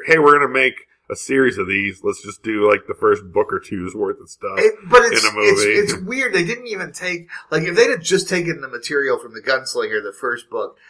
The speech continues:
Speaker 2: I think they would have had a better movie than what
Speaker 1: Mm-hmm.
Speaker 2: they have. And The Gunslinger
Speaker 1: And then it
Speaker 2: leaves a
Speaker 1: opens
Speaker 2: lot
Speaker 1: you
Speaker 2: of
Speaker 1: up to,
Speaker 2: play.
Speaker 1: like, being able to make a bunch of movies,
Speaker 2: Yeah,
Speaker 1: potentially.
Speaker 2: exactly,
Speaker 1: At least
Speaker 2: exactly.
Speaker 1: more than one.
Speaker 2: But this
Speaker 1: Whereas
Speaker 2: one
Speaker 1: now they probably aren't gonna be able to squeeze another one out of it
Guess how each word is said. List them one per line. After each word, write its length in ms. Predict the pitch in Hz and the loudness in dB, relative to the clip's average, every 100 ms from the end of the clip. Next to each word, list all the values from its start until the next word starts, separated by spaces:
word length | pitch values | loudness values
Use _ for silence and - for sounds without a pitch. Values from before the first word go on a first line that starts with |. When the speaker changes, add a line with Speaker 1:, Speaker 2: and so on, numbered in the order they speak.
| - - | -20 -14
Speaker 2:
I 80 | - | -4
think 200 | 175 165 | -2 0
they 100 | 131 | -2
would 160 | 123 | -2
have 80 | 113 | -4
had 120 | 131 | -2
a 60 | 110 | -4
better 360 | - 117 107 104 | -4 -4 -4 -6
movie 360 | 110 107 107 | -8 -10 -12
than 180 | 101 104 | -14 -12
what 140 | 104 101 | -10 -10
Speaker 1:
Mm-hmm. 80 | |
Speaker 2:
they 100 | 101 | -10
have. 280 | 92 120 104 120 | -8 -8 -8 -8
And 120 | 127 | -10
The 80 | 123 | -2
Gunslinger 560 | 190 220 185 170 139 131 - | 0 0 -2 -6 -4 -4 4
Speaker 1:
And 200 | 196 208 | 6 10
then 120 | 208 | 10
it 20 | |
Speaker 2:
leaves 80 | 165 | 12
a 20 | 170 | 10
Speaker 1:
opens 140 | 147 127 | 10 6
Speaker 2:
lot 60 | |
Speaker 1:
you 40 | 139 | 8
Speaker 2:
of 120 | 135 | 8
Speaker 1:
up 60 | 143 | 8
to, 100 | 123 | 8
Speaker 2:
play. 140 | 117 | 6
Speaker 1:
like, 80 | 98 | 4
being 180 | 110 107 107 | 2 4 4
able 160 | 107 | 4
to 60 | 104 | 4
make 160 | 104 | 2
a 60 | 104 | 0
bunch 280 | 92 - - | -4 -6 -6
of 100 | 117 | -4
movies, 360 | 123 127 - - | -4 -4 -4 0
Speaker 2:
Yeah, 140 | 285 | 4
Speaker 1:
potentially. 180 | - 185 160 262 - - | 6 6 6 6 8 6
Speaker 2:
exactly, 320 | 147 - 170 | 4 4 6
Speaker 1:
At 100 | 156 | 8
least 260 | 190 214 | 8 8
Speaker 2:
exactly. 120 | - 151 | 4 6
Speaker 1:
more 240 | 151 147 | 8 8
than 180 | 131 113 | 6 2
one. 140 | 123 - | -2 0
Speaker 2:
But 180 | 175 170 | 2 6
this 220 | 233 - | 6 8
Speaker 1:
Whereas 240 | 131 147 | 8 8
Speaker 2:
one 60 | 156 | 10
Speaker 1:
now 240 | 151 165 | 10 10
they 80 | 143 | 10
probably 320 | 131 151 143 | 8 6 8
aren't 80 | 131 | 6
gonna 100 | 139 | 4
be 120 | 127 131 | 8 8
able 120 | 123 | 8
to 60 | |
squeeze 320 | 117 - 156 131 | 2 0 0 2
another 220 | 120 127 | 2 2
one 100 | 120 | 2
out 160 | 135 | 4
of 60 | 135 | 6
it 80 | - | 6